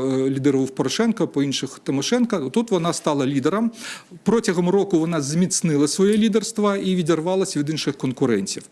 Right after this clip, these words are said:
А, ну і фішка, от форуми, які вона проводила майже кожен місяць, я думаю, теж цьому сприяли, і достатньо ефективна, е, виборча кампанія. У Порошенка ситуація неоднозначна. На початку року просідання рейтинга, рейтинг суттєво впав саме на початку року.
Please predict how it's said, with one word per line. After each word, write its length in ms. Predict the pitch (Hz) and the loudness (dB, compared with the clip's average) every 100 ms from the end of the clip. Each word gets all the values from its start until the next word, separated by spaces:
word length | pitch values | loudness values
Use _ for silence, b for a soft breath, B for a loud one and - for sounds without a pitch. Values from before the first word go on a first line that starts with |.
| B B B B - | B B B B -2
А, 320 | 151 143 147 | 0 2 2
ну 160 | 190 277 | 2 4
і 240 | 220 202 | 2 2
фішка, 500 | 175 254 - - 214 | 2 2 2 0 2
от 200 | 180 156 | 2 0
форуми, 560 | - 220 240 247 233 220 | 0 2 2 2 2 2
які 200 | 190 202 | 2 2
вона 180 | 190 190 | 2 0
проводила 520 | 190 175 180 175 170 | 0 2 4 4 2
майже 280 | 175 165 156 | 0 -2 0
кожен 340 | 170 151 151 | 0 0 0
місяць, 360 | 175 - 160 - | 0 0 0 0
я 60 | |
думаю, 240 | 147 151 139 - | -2 -4 -6 -2
теж 280 | 175 - | -2 -2
цьому 320 | - - 143 147 | -2 0 0 0
сприяли, 640 | - 151 175 220 240 185 | 0 0 2 2 2 2
і 60 | |
достатньо 520 | 147 139 185 170 165 143 | 0 -2 -2 -2 -2 -2
ефективна, 680 | - 135 - 170 165 147 - 156 | -4 -2 0 2 0 -2 -2 0
е, 200 | 139 135 | 2 2
виборча 380 | 147 143 - - | 2 2 0 -2
кампанія. 540 | 143 - 110 98 101 B B B | -4 -2 -2 -2 -6 B B B
У 100 | 214 | 2
Порошенка 580 | 311 311 - 185 135 - | 4 2 2 0 -2 -2
ситуація 420 | 175 220 240 240 | 0 0 0 0
неоднозначна. 720 | 220 190 185 160 117 - - - B B B B | 0 0 0 0 -2 -4 -10 -14 B B B B
На 120 | 185 | 0
початку 500 | 214 220 208 170 180 | 2 0 0 0 2
року 280 | 165 143 135 | 2 2 -2
просідання 680 | - 175 170 165 143 131 151 | 0 0 0 0 0 0 0
рейтинга, 540 | 185 202 208 196 202 180 | 0 0 0 0 -2 -2
рейтинг 440 | 160 160 208 208 180 | 0 2 2 0 -2
суттєво 480 | - 147 208 202 | -2 0 0 0
впав 280 | 175 - 165 | 0 -2 -4
саме 240 | - 156 151 | -4 -6 -6
на 60 | |
початку 480 | 139 139 131 - 131 | -6 -4 -6 -2 0
року. 180 | 110 | 0